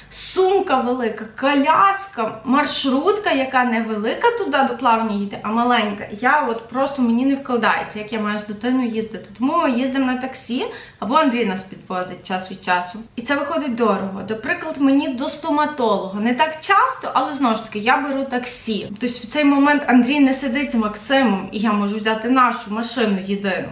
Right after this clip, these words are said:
В цей момент Андрій працює, з Максимом може посидіти бабуся. І тоді я беру таксі і їду, щоб було швидше. То саме на манікюр. Я вроді би можу проїхатись на трамваї, але я розумію, що я лишаю дитину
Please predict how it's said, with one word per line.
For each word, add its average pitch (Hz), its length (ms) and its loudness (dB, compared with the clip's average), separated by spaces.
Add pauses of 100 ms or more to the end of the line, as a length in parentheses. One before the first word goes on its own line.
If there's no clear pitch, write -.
В - 60 -10
цей 247 100 4
момент 254 380 4
Андрій 233 300 2
працює, 233 840 2
з - 20 -6
Максимом 294 340 2
може 254 220 4
посидіти 269 560 -4 (120)
бабуся. 233 540 2 (460)
І 415 280 2
тоді 262 400 2 (200)
я 240 220 2
беру 247 240 2
таксі 233 300 -4
і 311 140 2
їду, 226 260 0
щоб 196 180 -6
було 240 200 2
швидше. 208 580 -2 (580)
То - 120 -4
саме 302 260 2
на 277 140 6
манікюр. 269 640 4 (120)
Я 262 180 2
вроді 370 320 0
би 339 120 -6
можу 330 300 2
проїхатись 330 460 -6
на 311 100 -2
трамваї, 302 680 4
але 254 160 -6
я 294 160 -4
розумію, 285 420 -2
що 277 140 -6
я 269 180 2
лишаю 349 460 0
дитину 220 520 -2